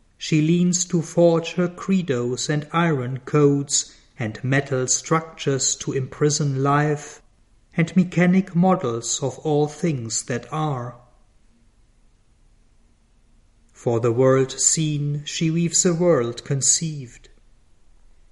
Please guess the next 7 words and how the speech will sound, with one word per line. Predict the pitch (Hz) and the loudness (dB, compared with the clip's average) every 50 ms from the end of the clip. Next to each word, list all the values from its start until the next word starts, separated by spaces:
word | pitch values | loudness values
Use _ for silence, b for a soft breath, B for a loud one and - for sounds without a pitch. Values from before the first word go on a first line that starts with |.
| - - _ - - - - _ _ - | -20 -20 _ -20 -20 -20 -20 _ _ -14
She | - - - 107 | -10 -8 -6 -2
spins | - - - - - 139 131 139 135 139 131 - - | 0 0 0 2 0 2 2 2 0 -2 -4 -4 -4
in | 110 101 104 | -4 -4 -2
stiff | - - - - - 147 143 143 - - - - - | -2 -2 0 2 2 2 2 2 -2 -14 -14 -8 -6
but | 131 123 - | -6 -4 -4
unsubstantial | - 147 139 135 - - 147 - - - - 165 170 175 170 - - - 135 | -4 -4 -2 0 0 -2 -2 -2 -4 -2 0 0 0 0 -2 -4 -2 -2 -2
lines | 127 127 135 143 143 143 143 143 143 143 143 - - | 0 0 2 2 2 2 2 0 0 -2 -2 -2 -4